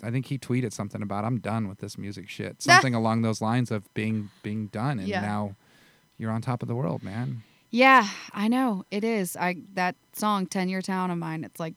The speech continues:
Speaker 2: this one, this ne-, it literally, the last line of the song is like, "This next song could turn it all around."
Speaker 1: Yeah.
Speaker 2: And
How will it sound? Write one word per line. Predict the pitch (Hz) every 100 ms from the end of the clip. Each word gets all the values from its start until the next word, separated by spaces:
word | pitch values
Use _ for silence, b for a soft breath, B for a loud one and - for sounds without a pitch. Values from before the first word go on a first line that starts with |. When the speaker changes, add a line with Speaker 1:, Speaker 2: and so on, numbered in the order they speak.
| -
Speaker 2:
this | 170 -
one, | 175 - _
this | 175 175 -
ne-, | 175 -
it | 180
literally, | 175 185 214 208 190
the | 175 170
last | 170 165 -
line | 175 170
of | 165
the | 170
song | 165 160 165
is | 160
like, | 143 120 - - _ _ _ _ _ _
"This | 170 165
next | 175 156 -
song | 170 170
could | 180
turn | 175 170
it | 165
all | - -
around." | 78 73 - - - _
Speaker 1:
Yeah. | -
Speaker 2:
And | 185 175 175